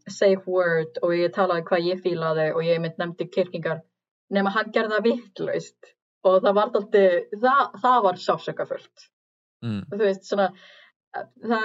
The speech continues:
Speaker 1: er ekki all-, það er kannski fólk að skoða, já, choking og eru kannski ekki að skoða hvernig á að gera rétt eða, eða bara
Speaker 2: En þú
Speaker 1: veit
Speaker 2: veist,
Speaker 1: ekki
Speaker 2: ég,
Speaker 1: og þora ekki
Speaker 2: ég
Speaker 1: að
Speaker 2: vil geta
Speaker 1: spyrja.
Speaker 2: talað á morgun.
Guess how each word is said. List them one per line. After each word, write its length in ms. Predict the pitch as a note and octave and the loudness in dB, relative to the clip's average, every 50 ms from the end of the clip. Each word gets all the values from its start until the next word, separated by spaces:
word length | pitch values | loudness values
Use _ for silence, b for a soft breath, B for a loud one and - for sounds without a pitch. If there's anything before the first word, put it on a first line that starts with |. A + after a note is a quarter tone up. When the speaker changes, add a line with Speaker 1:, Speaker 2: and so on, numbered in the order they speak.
| A3 | -2
Speaker 1:
er 80 | G#3+ A3 | -2 -2
ekki 160 | A3 A#3 A#3+ A#3 | -4 -4 -2 -4
all-, 320 | A#3 A#3+ - - G#3+ G#3+ | -4 -4 -6 -8 -6 -2
það 240 | G#3+ A#3 A3+ A3 A3 G#3+ | -2 0 0 0 0 -2
er 80 | G#3 G#3 | -2 -2
kannski 300 | - A#3+ A3+ - A3+ A3 | -4 -6 -4 -4 -6 -2
fólk 240 | A#3+ A3 A3 - A3 | -2 -4 -2 -2 -2
að 140 | G#3+ G#3 G3 | -2 -2 -2
skoða, 380 | G3+ - B3 A#3 A3+ A3 G3+ G3 F#3 - | -2 0 0 0 2 2 2 2 2 2
já, 140 | - B3+ D4+ C#4 A#3 G3+ F3 F3+ - | 0 0 2 2 4 2 0 0 -2
choking 520 | - B3+ A#3+ B3 A#3+ - - D#3+ D#3 D#3 D#3 | -2 -2 -2 -2 -4 -6 -4 -4 -4 -4 0
og 100 | - F#3+ | 2 2
eru 180 | G3 G#3 G#3 G#3 | 4 2 2 -4
kannski 280 | G#3 A3+ G3+ G3+ - G3+ | -4 -4 -4 -2 -2 -4
ekki 140 | G3+ G#3 G3+ | -2 -4 -6
að 60 | - | -4
skoða 180 | - A3 G#3 G3+ G3 | -2 -2 -2 -2 -2
hvernig 200 | - G#3 G3 F#3+ | -4 -4 -2 -2
á 60 | F#3 | -4
að 60 | F#3+ F#3+ | -2 0
gera 220 | G3 F#3+ F#3 F3 | 0 0 0 -2
rétt 500 | F3+ E3+ F#3+ F3+ F3+ F3+ _ _ - - - | -4 -2 -2 -2 -2 -4 _ _ -18 -10 -8
eða, 540 | F3 E3 E3 D#3+ D#3+ E3 E3 D#3+ D#3 D3+ - _ _ _ _ _ _ - | -6 -6 -6 -4 -4 -2 -2 -2 -2 -4 -8 _ _ _ _ _ _ -4
eða 180 | F#3 F#3 F3+ F3+ | -4 -4 0 0
bara 120 | F#3+ F#3 | 0 2
Speaker 2:
En 40 | - | 2
þú 60 | - | 2
Speaker 1:
veit 80 | - - | 0 0
Speaker 2:
veist, 100 | A3 G#3 | 0 -2
Speaker 1:
ekki 160 | G3 - F#3 | -2 0 -2
Speaker 2:
ég, 80 | - - | -2 0
Speaker 1:
og 60 | F#3+ | 0
þora 160 | G3+ B3 A3 | 0 2 2
ekki 80 | G3+ G3+ | 2 0
Speaker 2:
ég 80 | - C3+ | 0 0
Speaker 1:
að 80 | C#3 | 2
Speaker 2:
vil 100 | - F#3+ | 2 2
geta 200 | D3 C3+ C3+ B2+ | 2 2 0 -2
Speaker 1:
spyrja. 100 | - - | -4 -6
Speaker 2:
talað 460 | - - - C#3 C3+ A#2 G#2+ G#2+ G#2+ G#2+ | -10 -4 -2 -2 0 0 0 0 -2 -2
á 20 | |
morgun. 380 | G#2 G#2+ A2 A2 - - A2 | -2 -4 -6 -6 -8 -12 -14